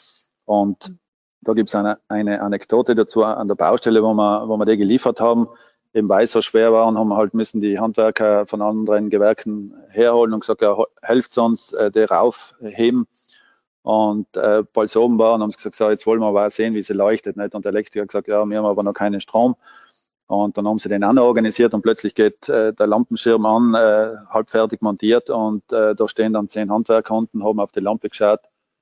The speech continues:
und, äh, da war mal fünf Minuten tote Stille. Also dem, das war wie Weihnachten und Ostern zugleich und, und das war für mich faszinierend, weil sie selber gestaunt haben, äh, was Handwerk eben auch sein kann oder, oder wie oft mit sehr einfachen Methoden,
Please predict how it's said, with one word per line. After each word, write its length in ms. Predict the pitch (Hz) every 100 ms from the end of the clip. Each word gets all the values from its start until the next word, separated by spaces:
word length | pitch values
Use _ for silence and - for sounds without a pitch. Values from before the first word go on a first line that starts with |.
| _ _ _
und, 360 | - 107 104 -
äh, 120 | -
da 120 | 104
war 160 | 101 104
mal 120 | 104 95
fünf 280 | 107 104
Minuten 340 | 107 107 104 -
tote 300 | 107 - 101
Stille. 500 | - 107 113 107 110
Also 180 | 101 101
dem, 480 | 104 104 101 101 -
das 240 | 101 -
war 160 | 107 104
wie 100 | 95
Weihnachten 380 | 95 107 101 107
und 160 | 101
Ostern 340 | 107 110 107 101
zugleich 500 | 92 95 98 113 113
und, 280 | 104 95
und 160 | - 98
das 160 | 104 107
war 100 | 104
für 140 | 101
mich 320 | 107 120 117 _ _ _ _ _
faszinierend, 640 | 117 110 - 107 117 117 104
weil 140 | 104
sie 120 | 107
selber 480 | - 104 117 117 107
gestaunt 400 | 101 - 98 117
haben, 480 | 113 110 110 107 104
äh, 20 | 120 113 - 107
was 320 | 107 107 -
Handwerk 380 | 117 113 107 107
eben 140 | 101
auch 100 | 98
sein 240 | - 123
kann 420 | 131 123 123 117 123
oder, 240 | 110 107
oder 260 | 113 107 107
wie 200 | 113 117
oft 240 | 120 -
mit 140 | 110
sehr 220 | - 110 101
einfachen 480 | 107 135 123 -
Methoden, 480 | 117 107 113 123 117